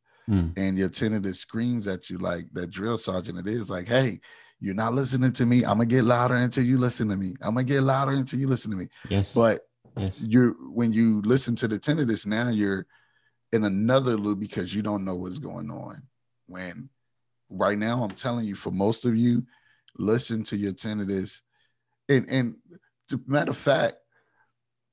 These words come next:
Speaker 2: to even break it down for you where people say, "I hear my tinnitus all day, every day." I think that's not true, because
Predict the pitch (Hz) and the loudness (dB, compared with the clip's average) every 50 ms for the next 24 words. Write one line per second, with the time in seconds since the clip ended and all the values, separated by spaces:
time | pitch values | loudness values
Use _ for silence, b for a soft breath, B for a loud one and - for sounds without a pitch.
0 | _ _ _ _ - 156 156 156 160 - 143 127 104 123 131 131 127 123 107 117 | _ _ _ _ 0 2 2 4 4 4 2 2 2 2 0 0 0 -2 -2 0
1 | 120 127 127 127 123 - 110 110 107 101 104 101 98 101 98 98 95 95 95 - | -2 -2 -4 -6 -6 -4 -2 -2 0 0 -2 -2 0 -2 -2 -2 -2 -4 -6 -8
2 | - _ - - - _ 135 135 131 120 110 - - 101 87 90 104 101 101 113 | -12 _ -20 -20 -12 _ -4 -4 -4 -4 -6 -6 -6 -6 -4 -4 -4 -4 -4 -6
3 | 110 101 101 95 92 - - 107 98 95 92 95 92 - - - - 95 98 98 | -6 -6 -8 -10 -10 -10 -10 -8 -8 -8 -8 -10 -12 -14 -10 -4 0 0 2 2
4 | 95 90 92 92 95 87 - - 98 95 92 104 104 101 104 110 117 127 b b | 0 -2 -6 -8 -8 -10 -10 -12 -10 -8 -8 -6 -6 -6 -6 -6 -8 -8 b b
5 | b b b b b b b _ _ _ - - 135 160 156 156 156 143 147 143 | b b b b b b b _ _ _ 0 2 2 2 4 2 2 4 2 2
6 | 147 - - 135 135 131 - - 156 - - 120 110 - 120 107 - | 0 0 0 -2 -2 -2 0 0 0 2 2 0 0 2 0 0 0